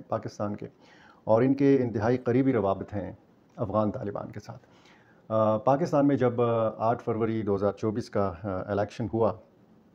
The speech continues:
تو اس سے پہلے ہم نے دیکھا کہ، آ، مولانا فضل الرحمان گئے افغانستان اپنا، اپنی سیاسی جماعت کا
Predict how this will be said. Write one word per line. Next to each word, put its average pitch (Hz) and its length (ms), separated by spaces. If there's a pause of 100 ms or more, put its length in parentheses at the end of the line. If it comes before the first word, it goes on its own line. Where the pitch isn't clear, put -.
(280)
تو 131 140
اس 135 120
سے 147 60
پہلے 123 380 (420)
ہم 110 100
نے 117 120
دیکھا 107 320
کہ، 101 360 (100)
آ، 101 120
مولانا 101 520 (120)
فضل 110 140
الرحمان 95 460
گئے 107 240
افغانستان 101 600 (540)
اپنا، 101 540 (200)
اپنی 107 240
سیاسی 101 320
جماعت 95 320
کا 98 240